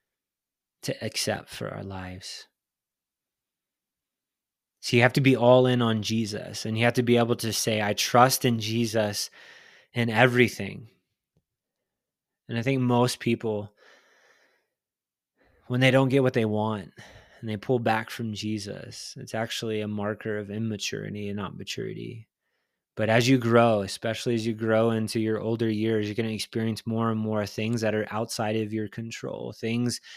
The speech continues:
you're experiencing that are becoming part of your story, your lived experience that you don't want to become part of your lived experience. And you might pray, "God, I want you to take this away." And God might say,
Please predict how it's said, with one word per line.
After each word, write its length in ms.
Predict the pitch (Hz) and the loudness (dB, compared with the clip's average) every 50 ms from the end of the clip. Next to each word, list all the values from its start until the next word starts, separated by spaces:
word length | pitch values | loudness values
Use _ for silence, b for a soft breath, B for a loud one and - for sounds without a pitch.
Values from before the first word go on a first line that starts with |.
| B B | B B
you're 160 | - 113 113 | -4 -2 -2
experiencing 800 | 113 101 - - - - 120 117 120 123 120 117 - 131 117 117 | -2 -4 -6 -6 -4 -2 0 2 2 2 0 0 -2 -2 -2 0
that 140 | 113 110 104 | 0 0 0
are 160 | 104 107 107 | 0 0 -2
becoming 460 | 104 113 107 - 113 113 113 110 107 | -2 -4 -4 -4 -2 -2 -2 -2 -4
part 260 | 101 - 110 110 113 117 | -4 -4 -2 0 0 0
of 100 | 113 117 | 2 0
your 100 | 120 110 | 0 0
story, 520 | - - - 120 113 110 113 113 113 110 | -2 -4 -4 -2 0 0 2 2 0 0
your 160 | 107 104 101 | 0 0 -2
lived 280 | 104 107 110 117 117 117 | -2 -2 -2 0 0 0
experience 680 | 117 110 - - - - - 117 110 110 110 107 - | 0 -2 -2 -6 -10 -8 -6 -4 -4 -4 -4 -6 -6
that 100 | - 104 | -8 -8
you 100 | 110 113 | -8 -6
don't 300 | 113 113 120 117 117 - | -2 0 0 0 -2 -2
want 320 | 117 110 107 110 117 123 - | -6 -4 -2 0 0 -2 -2
to 100 | - 123 | -4 -4
become 460 | 120 123 117 - - 113 110 113 110 | -4 -4 -4 -6 -8 -6 -6 -6 -6
part 240 | - - 110 113 113 | -6 -6 -4 -4 -4
of 140 | 110 104 107 | -6 -6 -8
your 100 | 110 104 | -8 -6
lived 240 | 104 104 107 101 | -6 -6 -6 -6
experience. 840 | 107 101 - - - - 104 101 104 101 98 90 - - - - - b b b b b b b b b b b _ _ | -8 -10 -12 -12 -10 -10 -8 -8 -8 -8 -8 -10 -10 -12 -14 -16 -16 b b b b b b b b b b b _ _
And 100 | - 110 | -2 2
you 60 | 117 123 | 4 6
might 200 | 123 117 107 - | 6 4 4 0
pray, 280 | - 127 120 120 113 | 2 4 6 6 6
"God, 220 | 110 117 107 110 113 | 6 6 6 6 6
I 40 | |
want 380 | 113 110 110 113 120 120 - - | 6 4 2 2 2 2 2 2
you 80 | 127 117 | 2 2
to 80 | 120 | 2
take 320 | 110 - - 110 110 98 - | 2 0 0 0 0 -2 -2
this 240 | 113 107 - - | -2 -2 -2 -2
away." 420 | 120 120 117 113 113 113 113 104 107 | -2 -2 -2 0 0 0 0 0 -2
And 100 | 104 104 | -2 -4
God 240 | 101 110 104 104 107 | -2 -2 -2 -2 -2
might 300 | 107 104 101 104 98 - | -2 -4 -4 -6 -6 -8
say, 480 | - - 113 107 110 113 117 113 - | -8 -6 -6 -6 -6 -6 -8 -8 -10